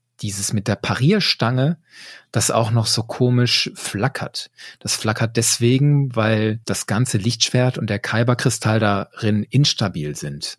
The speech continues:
Ursprünglich hatte Kylo Ren sein Lichtschwert noch aus einer gewissen Inkompetenz herausgebaut. Also er hat's nicht besser hingekriegt. Deswegen war das so instabil.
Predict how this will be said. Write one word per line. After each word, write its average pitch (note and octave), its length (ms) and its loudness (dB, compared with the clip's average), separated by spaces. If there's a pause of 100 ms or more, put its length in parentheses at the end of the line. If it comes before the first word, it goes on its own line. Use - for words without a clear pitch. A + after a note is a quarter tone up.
Ursprünglich A2+ 680 -2 (220)
hatte A#2 240 -2
Kylo G#2+ 380 -2
Ren G#2 520 -2
sein F#2 280 0
Lichtschwert G#2 440 2
noch G#2 200 -2
aus B2+ 200 2
einer B2 80 4
gewissen A#2 300 2
Inkompetenz D#3 840 2
herausgebaut. F#2 920 0
Also G2 340 -2 (200)
er - 120 0
hat's - 220 2
nicht - 140 0
besser - 280 -2
hingekriegt. - 840 -2
Deswegen F2+ 520 0
war E2+ 140 0
das - 160 0
so - 80 -2
instabil. G2 800 0